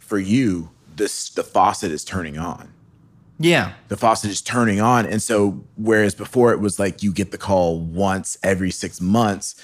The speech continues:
Speaker 1: you're getting it a lot more. So it's becoming more regular. And so you're being used to saying yes to everything. And then you have so much piled on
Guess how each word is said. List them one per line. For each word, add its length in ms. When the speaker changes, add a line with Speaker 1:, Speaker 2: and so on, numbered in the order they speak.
Speaker 1:
you're 120
getting 300
it 60
a 40
lot 280
more. 720
So 640
it's 280
becoming 360
more 120
regular. 580
And 100
so 320
you're 220
being 180
used 320
to 40
saying 440
yes 260
to 160
everything. 720
And 160
then 140
you 140
have 260
so 320
much 320
piled 400
on 360